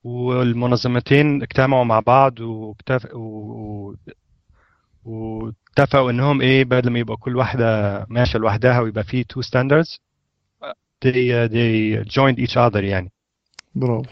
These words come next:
Speaker 1: وطلع من، من ساعتها ال إتش تي إم إل فايف اللي إحنا بنستعمله الأيام دي يعني.
Speaker 2: حلو.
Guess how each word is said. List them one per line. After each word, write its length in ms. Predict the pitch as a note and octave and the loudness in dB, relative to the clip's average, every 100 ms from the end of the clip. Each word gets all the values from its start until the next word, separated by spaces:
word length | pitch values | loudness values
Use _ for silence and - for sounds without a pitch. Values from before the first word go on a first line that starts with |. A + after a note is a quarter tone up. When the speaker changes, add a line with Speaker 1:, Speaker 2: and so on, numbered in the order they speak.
| - - | -18 -14
Speaker 1:
وطلع 880 | A#2 A#2 A#2 A#2 A2+ A2 C#3 C#3+ A#2+ | -10 -8 -8 -2 -2 2 4 4 4
من، 180 | A#2 G#2 - | -2 -8 -10
من 100 | A2 | -12
ساعتها 460 | - G#2+ C3+ C#3 | -2 0 2 2
ال 140 | C3 A#2 | 2 2
إتش 220 | A#2+ A#2+ | 0 -4
تي 100 | - | -6
إم 100 | A2 | -2
إل 180 | A2+ A2+ | -2 -2
فايف 340 | - A#2 A2 | 0 0 0
اللي 120 | G2+ | -4
إحنا 560 | G#2 A2 G2+ F#2+ F#2+ F#2+ _ _ _ _ _ _ _ _ | -6 -2 -2 -2 -6 -10 _ _ _ _ _ _ _ _
بنستعمله 500 | G#2+ - G2+ G#2 G#2 | -14 -6 -6 -4 -6
الأيام 380 | G2 G2 G2 G2+ | -4 -2 0 -2
دي 180 | G2 G2 | -4 -4
يعني. 280 | F#2+ F#2 _ _ _ _ - | -6 -8 _ _ _ _ -4
Speaker 2:
حلو. 160 | C3+ | -2